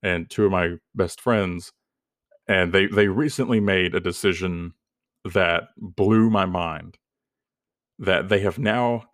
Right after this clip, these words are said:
<laughs> they have now cut off an entire storyline because of a decision they made. And they, they ended it. They had no idea, and they moved on. From my end,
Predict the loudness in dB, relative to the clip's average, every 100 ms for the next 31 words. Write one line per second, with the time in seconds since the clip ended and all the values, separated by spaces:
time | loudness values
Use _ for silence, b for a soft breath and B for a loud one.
0 | -8 -6 0 4 4 4 0 -2 -6 -6
1 | -2 0 0 -2 -10 _ _ _ _ -6
2 | -4 -6 -8 -2 0 0 0 -4 -8 _
3 | _ _ -16 -4 2 4 4 2 0 -4
4 | -8 -16 _ _ _ -4 -2 -2 -4 -6
5 | -6 -4 -4 -6 -4 -4 -6 -14 _ _
6 | _ _ _ 2 4 4 2 2 0 2
7 | 2 0 -2 -12 _ 0 0 0 -2 0
8 | 0 0 0 0 0 -2 0 0 0 -2
9 | -4 -4 -8 -14 _ _ _ _ _ _
10 | _ _ _ _ _ _ _ _ _ _
11 | _ _ _ _ _ _ _ _ _ -20
12 | -4 -2 -2 -2 -2 -2 0 -2 -4 -6
13 | -8 -10 -14